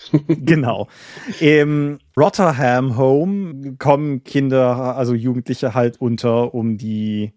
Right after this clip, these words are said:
Speaker 2: die letzten Tage oder Wochen ihres Lebens zu verbringen.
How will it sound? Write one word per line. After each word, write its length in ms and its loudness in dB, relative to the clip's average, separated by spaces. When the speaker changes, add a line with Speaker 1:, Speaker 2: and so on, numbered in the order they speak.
Speaker 2:
die 60 -2
letzten 640 -4
Tage 600 2
oder 220 -2
Wochen 260 -6
ihres 260 -8
Lebens 380 -4
zu 80 -8
verbringen. 480 -12